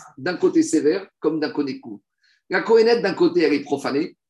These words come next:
d'un côté, elle est Gdosha, d'un côté, elle est peut-être plus Kadosh, elle a un potentiel de Gdosha, donc elle peut manger. D'un autre côté, tu vois qu'elle a un potentiel de ne pas se remarier. Donc tout ça, on ne peut pas faire des raisonnements. On a besoin de drachot, de pasouk, pour apprendre uniquement ces dîners-là, et on ne peut pas apprendre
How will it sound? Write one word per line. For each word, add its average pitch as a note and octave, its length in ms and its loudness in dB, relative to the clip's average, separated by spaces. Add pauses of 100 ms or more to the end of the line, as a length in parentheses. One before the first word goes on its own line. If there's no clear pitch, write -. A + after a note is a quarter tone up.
(240)
d'un D#3 160 -4
côté, D#3 300 0
elle D#3 80 4
est C3+ 220 2
Gdosha, D3+ 520 -6 (240)
d'un D3+ 160 -6
côté, F3 460 0
elle D#3+ 120 4
est D#3+ 100 4
peut-être D#3+ 200 -2
plus F3+ 160 -10
Kadosh, D#3+ 380 -4
elle C#3+ 80 -2
a D3+ 80 -2
un D3 40 -6
potentiel D#3+ 680 -4
de C#3 80 -4
Gdosha, C#3+ 580 -6 (280)
donc D#3+ 160 0
elle D#3+ 140 2
peut D#3 100 0
manger. D#3 360 0
D'un F3+ 140 -4
autre E3+ 100 -8
côté, F3+ 320 -2
tu F3 100 -10
vois F3 200 -6
qu'elle D#3+ 180 -6
a D#3+ 60 -4
un D#3 40 -6
potentiel D#3+ 420 -6
de D#3+ 80 -4
ne D#3 40 -6
pas D#3 100 -4
se D3+ 120 -8
remarier. C#3 400 -8 (300)
Donc D#3+ 240 -2
tout C4 100 -4
ça, C#4+ 200 -4
on C4 40 -8
ne - 60 -10
peut A3+ 80 -8
pas D4+ 120 -2
faire A#3+ 180 -2
des F3+ 80 0
raisonnements. C#3+ 640 0
On E3 120 -6
a F3 100 -2
besoin E3 440 0
de C3 120 -2
drachot, C#3 560 -4 (140)
de B2+ 120 -6
pasouk, C3 420 -6 (380)
pour E3 180 -2
apprendre E3 500 -2 (160)
uniquement G3 460 -2
ces F#3 240 2
dîners-là, D#3+ 500 -2
et E3+ 60 -2
on E3 40 -2
ne D3 60 -4
peut D#3 120 -2
pas F3+ 100 0
apprendre F3 340 -6